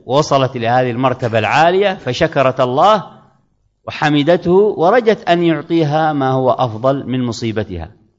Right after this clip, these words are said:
حتى وقع هذا الاستفسا-، الاستفهام عندها: "من هذا الخير؟" فجاءها من هذا الخير، وهو رسول الله صلى الله عليه وسلم، فتحقق.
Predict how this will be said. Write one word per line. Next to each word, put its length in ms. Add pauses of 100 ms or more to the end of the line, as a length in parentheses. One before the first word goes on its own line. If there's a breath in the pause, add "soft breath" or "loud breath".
(960)
حتى 220
وقع 340
هذا 260
الاستفسا-، 680
الاستفهام 720
عندها: 460 (1160)
"من 160
هذا 260
الخير؟" 560 (1500)
فجاءها 460
من 200
هذا 180
الخير، 380 (2250)
وهو 240
رسول 380
الله 260
صلى 260
الله 200
عليه 160
وسلم، 340
فتحقق. 540